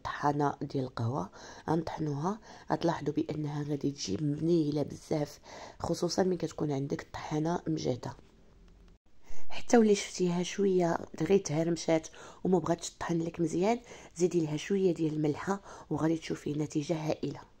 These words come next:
وكاين اصلًا اللي كيبغي التومه تكون غير مهرمشه على حسب استعمالات ديالها. الا لاحظتوا درت كميه صغيره من التومه حيت التومه باقا غاليه. حداو امتى غادي تكون التومه رخيصه وخذوها بكثره،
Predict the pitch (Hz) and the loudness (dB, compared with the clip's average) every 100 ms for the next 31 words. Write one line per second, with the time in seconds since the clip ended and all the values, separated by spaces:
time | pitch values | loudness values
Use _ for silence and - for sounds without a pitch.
0 | - - - - - - - - - - | -20 -20 -20 -20 -20 -20 -20 -8 4 6
1 | - - - - 277 - 226 220 226 214 | 8 6 4 8 8 6 4 6 6 4
2 | 185 170 180 - 180 185 277 - - 190 | 2 2 0 2 0 0 0 -4 2 4
3 | 175 196 190 170 156 147 151 - 277 - | 4 4 4 4 2 0 0 -2 -2 -8
4 | - - 226 233 - 214 - 226 180 190 | -10 2 2 4 2 2 0 0 4 4
5 | 190 190 175 190 156 143 - - - - | 4 2 0 0 0 -4 -14 -18 -18 -18
6 | - - _ _ - - - - - 202 | -20 -20 _ _ -20 0 6 8 8 8
7 | 170 175 - - - 269 - 165 165 160 | 6 2 -2 -4 -6 -6 -6 -2 -2 -2
8 | - 143 143 151 160 - 170 185 170 160 | -6 -4 -2 -2 -2 -4 -4 -2 -2 -2
9 | 156 151 - 135 135 104 - - - - | -2 -4 -8 -6 -6 -8 -14 -20 -20 -20
10 | - - 156 - - 160 180 - 165 160 | -12 -10 -10 -8 -4 -2 -2 -4 -4 -2
11 | 147 - 135 135 123 - - - - 151 | -4 -4 -6 -6 -8 -12 -20 -14 -10 -2
12 | 190 190 180 156 156 139 139 - - 143 | 0 0 -2 -4 -4 -6 -6 -10 -8 -8
13 | 139 - 175 143 - 147 - 214 - - | -8 -8 -4 -4 -4 -6 -4 -6 -8 -20
14 | - 151 - 185 175 143 147 - - 151 | -10 -4 0 2 2 0 -2 -6 -6 -4
15 | 180 | -4